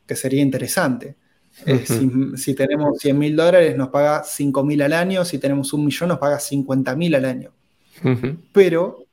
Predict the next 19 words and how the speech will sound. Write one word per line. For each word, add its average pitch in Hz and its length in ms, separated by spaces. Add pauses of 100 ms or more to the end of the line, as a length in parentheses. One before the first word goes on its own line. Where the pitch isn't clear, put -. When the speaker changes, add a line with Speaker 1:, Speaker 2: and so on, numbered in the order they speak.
(100)
Speaker 1:
luego, 165 600
quitado 175 580
ese, 135 680
ese 135 220
treinta 156 440
o 131 60
treinta 127 340
y 131 60
cinco 160 340
por 143 160
ciento, 147 640
ya - 160
nos 160 160
termina 160 380
quedando 160 760
efectivo 175 640
entre 143 280
un 139 120
tres 160 440